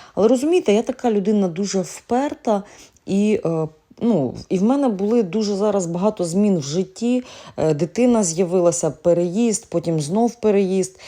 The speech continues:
І зараз я ще донині, в мене вж-, ми вже півроку живемо в своєму будинку, я ще не розпакувала свою студію. Тому якби в мене просто обставини такі, що, ну,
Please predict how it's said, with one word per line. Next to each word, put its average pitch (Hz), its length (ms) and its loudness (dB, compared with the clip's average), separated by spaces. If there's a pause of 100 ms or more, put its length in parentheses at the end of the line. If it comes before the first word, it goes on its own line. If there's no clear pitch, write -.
(200)
І 180 80 -2
зараз 202 280 4
я 190 100 4
ще 190 140 0
донині, 220 1400 4
в 151 100 -6
мене 170 260 -2
вж-, 156 200 -4
ми 196 120 4
вже 180 200 -2
півроку 180 420 -2
живемо 170 400 -2
в 156 120 -10
своєму 170 440 -2
будинку, 214 560 0 (360)
я 185 160 4
ще 202 200 0
не 190 100 2
розпакувала 175 640 0
свою 170 240 -4
студію. 156 360 -4
Тому 196 240 -2
якби 208 240 0
в - 440 -10
мене 330 160 0
просто 311 300 0
обставини 208 600 2
такі, 196 340 -2
що, 196 360 0
ну, 190 160 2